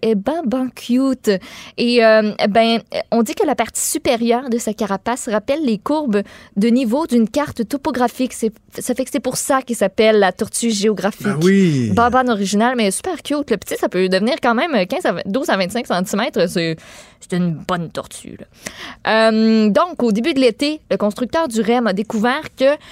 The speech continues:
Speaker 1: y avait des sites de ponte de la tortue géographique sur un des chantiers du projet.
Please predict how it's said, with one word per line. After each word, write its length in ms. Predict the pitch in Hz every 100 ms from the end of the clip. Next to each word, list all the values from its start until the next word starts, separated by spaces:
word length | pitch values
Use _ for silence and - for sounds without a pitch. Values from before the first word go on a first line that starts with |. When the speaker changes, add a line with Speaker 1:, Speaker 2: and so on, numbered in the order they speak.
| - -
Speaker 1:
y 100 | 214
avait 180 | 208 262
des 180 | 240
sites 360 | 208 - 359 -
de 140 | 196
ponte 520 | 190 - 277 330 311 -
de 180 | 190
la 160 | 214 202
tortue 420 | - 302 - 311
géographique 760 | 330 254 220 196 - 262 277 - - - -
sur 540 | - - 302 359 381 -
un 140 | 240 285
des 100 | 226
chantiers 380 | - 185 -
du 80 | 294
projet. 380 | - 349 294 269